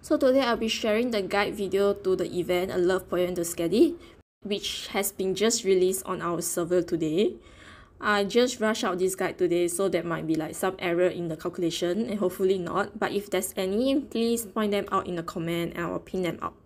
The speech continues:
Yep, thank you. So firstly, I'll be starting the video by going through the banner. There will be four new S S R.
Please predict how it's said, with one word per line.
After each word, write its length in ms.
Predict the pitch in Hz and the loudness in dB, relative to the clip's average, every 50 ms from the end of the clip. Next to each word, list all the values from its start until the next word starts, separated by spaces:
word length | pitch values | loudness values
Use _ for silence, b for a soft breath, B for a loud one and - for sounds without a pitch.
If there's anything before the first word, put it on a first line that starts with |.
| - | -8
Yep, 180 | - - - - - - - - - | -6 -6 -6 -8 -12 -20 -18 -8 -4
thank 220 | - 269 269 - | -2 -2 0 0
you. 340 | 262 240 240 233 233 233 233 - - - _ - - B B B B B B B B B B | 0 2 2 0 -2 -4 -6 -12 -20 -20 _ -20 -20 B B B B B B B B B B
So 180 | B - 269 | B -2 0
firstly, 380 | 269 - 233 233 233 - 277 262 | 0 0 -2 -2 0 0 0 0
I'll 160 | 233 208 190 | 2 0 0
be 160 | 185 185 180 | 2 0 0
starting 340 | 180 - - 190 185 240 262 | 0 -2 -4 -4 -2 0 0
the 100 | 247 208 | 0 0
video 360 | 180 185 180 180 170 175 190 190 | 2 2 2 2 2 2 0 0
by 140 | - 165 | 0 -2
going 260 | 160 - 170 170 175 190 | -2 0 0 0 0 -2
through 220 | 180 - 196 180 | -4 -2 -2 -2
the 80 | 170 180 | -2 -2
banner. 500 | 208 165 160 151 196 160 190 277 - B B B B B B B B - | -2 -4 -4 -4 -4 -4 -6 -6 -6 B B B B B B B B -2
There 140 | - 208 | 0 0
will 60 | 202 202 | 2 2
be 100 | 202 208 | 0 0
four 260 | - - 254 269 262 | 0 0 0 0 2
new 160 | 240 240 240 | 2 2 2
S 180 | - 185 - - | 0 0 -2 -2
S 160 | 170 180 - - | -2 -2 -4 -4
R. 320 | 170 147 156 165 196 254 | -4 -2 -2 -2 -2 -4